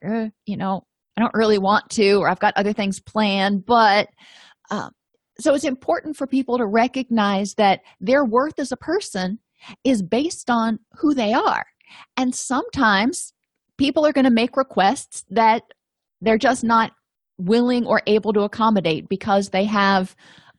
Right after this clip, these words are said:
other priorities. And learning how to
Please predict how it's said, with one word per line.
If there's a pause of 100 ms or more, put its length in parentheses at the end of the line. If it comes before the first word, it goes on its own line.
other
priorities. (420)
And (180)
learning
how
to